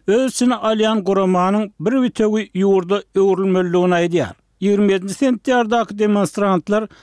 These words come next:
saýlaw ýol başçylaryndan Amankulowyň we onuň partiýasynyň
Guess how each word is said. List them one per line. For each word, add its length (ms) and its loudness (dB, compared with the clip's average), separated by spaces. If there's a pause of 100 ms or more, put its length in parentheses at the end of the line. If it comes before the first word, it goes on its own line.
(140)
saýlaw 380 0
ýol 240 0
başçylaryndan 580 0 (120)
Amankulowyň 840 0
we 100 2 (120)
onuň 260 0
partiýasynyň 720 0